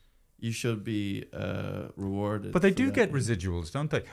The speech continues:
Speaker 2: Well,
Speaker 1: Cer-,
Speaker 2: I, I, I,
Speaker 1: certainly
Speaker 2: I guess
Speaker 1: it
Speaker 2: what I,
Speaker 1: depends on
Speaker 2: I
Speaker 1: the
Speaker 2: guess what I,
Speaker 1: contract.
Speaker 2: how about this, Jack?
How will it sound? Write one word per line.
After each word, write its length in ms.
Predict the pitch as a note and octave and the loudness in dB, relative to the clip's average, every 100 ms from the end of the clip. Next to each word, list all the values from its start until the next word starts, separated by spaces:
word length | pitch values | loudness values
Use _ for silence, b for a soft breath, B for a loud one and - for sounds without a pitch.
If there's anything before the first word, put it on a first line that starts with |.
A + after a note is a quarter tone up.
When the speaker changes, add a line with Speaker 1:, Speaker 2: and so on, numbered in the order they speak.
| B | B
Speaker 2:
Well, 100 | F#3 | 2
Speaker 1:
Cer-, 140 | - G#3+ | 4 6
Speaker 2:
I, 20 | |
I, 80 | G3+ | 8
I, 40 | |
Speaker 1:
certainly 420 | G3 A3 G#3+ G#3 | 8 8 10 10
Speaker 2:
I 60 | F#3 | 10
guess 180 | A#3+ F#3+ | 8 8
Speaker 1:
it 40 | |
Speaker 2:
what 80 | A3+ | 10
I, 60 | G#3+ | 10
Speaker 1:
depends 240 | G#3+ F#3+ | 8 6
on 80 | F#3+ | 8
Speaker 2:
I 40 | |
Speaker 1:
the 60 | F#3 | 8
Speaker 2:
guess 120 | A#3 | 8
what 140 | E3 G#3 | 10 10
I, 80 | |
Speaker 1:
contract. 340 | F#3+ F#3+ - D3 | 10 6 4 6
Speaker 2:
how 140 | F3 | 6
about 220 | G3+ F#3+ | 8 6
this, 200 | D#3 C3+ | 4 2
Jack? 380 | - B2 F#2 - | 4 4 4 0